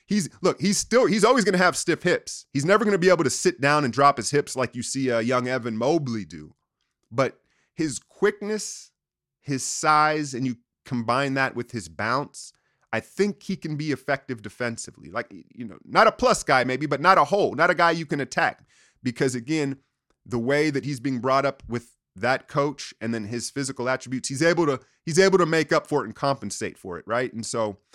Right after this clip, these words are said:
the three ball is still iffy, but when the Knicks play fast, Obi is, he's nice, man. He's nice, the way he can rim run and all that.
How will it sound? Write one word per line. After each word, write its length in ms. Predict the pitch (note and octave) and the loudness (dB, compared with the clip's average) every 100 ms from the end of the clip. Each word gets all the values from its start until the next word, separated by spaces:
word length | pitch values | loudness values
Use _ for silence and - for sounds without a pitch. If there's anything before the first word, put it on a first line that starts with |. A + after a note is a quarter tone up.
| _ - | _ -10
the 100 | A2+ | -8
three 260 | - E3+ | -4 -4
ball 260 | D3 D3+ C#3+ | 0 2 2
is 80 | B2+ | -2
still 240 | D#3 C#3+ | -2 -4
iffy, 460 | - C#3+ D3 C#3+ C#3+ _ - | -2 -4 -4 -10 -12 _ -6
but 200 | B2 A2 | -6 -2
when 140 | C3 | -2
the 60 | A#2+ | -2
Knicks 380 | B2+ F#3+ G3 - | 2 2 0 -10
play 340 | - F3 F3 | -2 2 2
fast, 640 | - - F3 D3+ A#2+ - | 0 2 4 4 2 -4
Obi 380 | - D3+ F#3+ C3+ | -2 0 0 -4
is, 360 | A#2 G2+ - - | -4 -6 -12 -12
he's 180 | C#3 D#3 | -10 -4
nice, 400 | G#2+ F3 C3+ - | 0 0 -2 -8
man. 200 | F#2+ A#2 | -8 -8
He's 200 | A#2+ C3 | -8 -6
nice, 260 | C#3 D3+ | -2 -2
the 100 | - A#2+ | -4 -4
way 120 | C3 | -4
he 100 | C#3+ | -4
can 200 | B2+ A2 | -6 -4
rim 240 | B2 C#3 | -4 -4
run 180 | C#3+ C#3+ | -4 -6
and 120 | C#3+ | -4
all 140 | C#3+ D3 | -4 -4
that. 200 | D#3 | -6